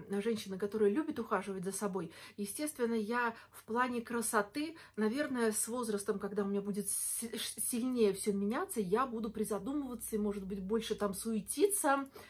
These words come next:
э, в хорошем смысле слова, да, там почаще ходить к косметологу. Я уже сейчас, э, продумываю план каких-то действий.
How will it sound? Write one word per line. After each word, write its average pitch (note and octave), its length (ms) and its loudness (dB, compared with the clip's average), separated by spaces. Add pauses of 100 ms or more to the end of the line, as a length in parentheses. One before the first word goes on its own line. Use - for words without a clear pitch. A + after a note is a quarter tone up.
(280)
э, A3 80 6
в A3 120 2
хорошем A#3+ 420 4
смысле A#3 440 2
слова, A3+ 400 4
да, A#3 160 4
там F3+ 380 0
почаще F#3+ 440 -2
ходить F#3+ 260 -6
к - 40 -12
косметологу. G3+ 480 0 (760)
Я F3+ 240 0
уже F3+ 140 -4
сейчас, C4+ 540 0
э, A#3 280 2 (120)
продумываю G3+ 560 4
план G3 280 2
каких-то F#3+ 400 -6
действий. F3 480 -4